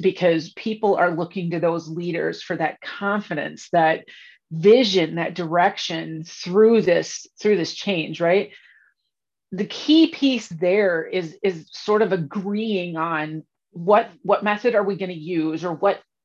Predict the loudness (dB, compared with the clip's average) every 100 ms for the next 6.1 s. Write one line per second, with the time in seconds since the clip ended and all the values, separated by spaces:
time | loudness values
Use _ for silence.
0 | _ -8 -4 -2 -2 0 -2 -2 -8 -6
1 | -6 -4 -4 -6 -6 -6 -4 -2 -4 -6
2 | -16 -20 -2 2 6 6 6 4 4 2
3 | 2 0 0 -2 -6 -10 -10 -6 -6 -4
4 | -6 -4 -2 0 0 0 0 0 -2 -6
5 | _ _ _ _ 0 4 6 4 0 -6